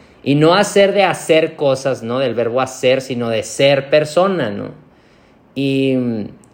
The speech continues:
yo sé que somos seres limitados, ¿no? Definitivamente tenemos límites, pero, oye, tenemos demasiadas pat-,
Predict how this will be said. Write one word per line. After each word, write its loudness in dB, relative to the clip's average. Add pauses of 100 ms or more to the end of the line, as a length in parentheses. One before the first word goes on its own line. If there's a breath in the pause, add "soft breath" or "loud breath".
(140)
yo 2
sé 2
que 0
somos 0
seres 4
limitados, 2
¿no? -4
Definitivamente -2
tenemos -2
límites, 0 (420 loud breath)
pero, 6
oye, -2 (200)
tenemos 2
demasiadas 0
pat-, -2